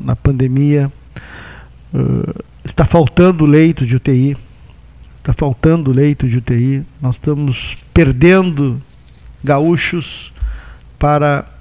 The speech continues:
na, a falta de poder atender, na, através das uni-, unidades de terapia intensiva.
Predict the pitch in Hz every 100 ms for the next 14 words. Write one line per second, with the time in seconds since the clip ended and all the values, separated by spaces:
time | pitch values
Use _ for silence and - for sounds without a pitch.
0 | - 135 135 143 - - - - - -
1 | - - - - 69 69 71 71 - -
2 | - 175 196 190 - 156 131 - - -
3 | - - - 143 135 - - - 170 139
4 | 147 165 170 - - - - - - -
5 | - - 143 - 143 120 139 151 143 139
6 | - - - - - 127 - 170 - -
7 | - - - - - - 185 185 190 202
8 | 214 202 202 185 135 - 139 123 147 143
9 | 123 135 139 123 139 135 117 - - -
10 | - - - - 139 139 143 143 117 107
11 | - 135 - 143 127 127 113 - 139 143
12 | 143